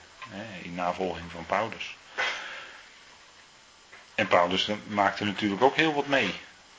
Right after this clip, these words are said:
hè, want hij ontving nou niet zoveel liefde van de, van de gelovigen,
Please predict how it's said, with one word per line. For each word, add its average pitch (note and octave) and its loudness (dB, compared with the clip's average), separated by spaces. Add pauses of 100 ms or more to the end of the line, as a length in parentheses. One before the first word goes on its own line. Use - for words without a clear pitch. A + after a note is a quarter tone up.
(140)
hè, A2+ -4
want F2 -6
hij F2 -6
ontving F#2+ -4
nou F2+ 0
niet A2 -4
zoveel F2 -2
liefde A#2 -4
van A2+ -4
de, G2 -2 (120)
van F#2+ -6
de F2+ -4
gelovigen, D#2+ -4